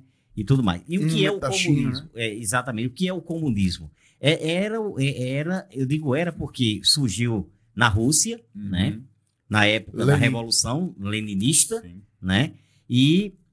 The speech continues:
Speaker 1: é, é, o comunismo, ele sustentou o socialismo, certo? Na verdade, é essa a explicação. Agora, um
Speaker 3: O,
Speaker 1: detalhe
Speaker 3: o
Speaker 1: que você
Speaker 3: socialismo, ele meio que vem de uma costela do,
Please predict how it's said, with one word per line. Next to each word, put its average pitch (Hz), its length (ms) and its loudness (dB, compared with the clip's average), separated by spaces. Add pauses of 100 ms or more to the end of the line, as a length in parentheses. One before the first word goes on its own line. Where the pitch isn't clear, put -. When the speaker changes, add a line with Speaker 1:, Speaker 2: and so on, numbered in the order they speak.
(420)
Speaker 1:
é, 110 460 0
é, 107 60 -6
o 131 200 2
comunismo, 147 720 -2
ele 175 160 -2
sustentou 208 920 0
o 147 60 0
socialismo, 87 800 -4 (800)
certo? 101 340 -2 (160)
Na 123 220 4
verdade, 151 440 -8
é 247 280 -10
essa - 440 -2 (220)
a 107 80 -10
explicação. 110 580 -2 (300)
Agora, 180 520 -2
um 208 140 -2
Speaker 3:
O, 233 40 0
Speaker 1:
detalhe 185 460 0
Speaker 3:
o 123 40 -2
Speaker 1:
que 180 80 -6
você - 300 0
Speaker 3:
socialismo, 127 420 -6
ele 120 180 -10
meio 120 260 -4
que 131 120 -10
vem 117 200 -8
de 123 60 -10
uma 117 100 -10
costela 117 680 -8
do, 92 280 -8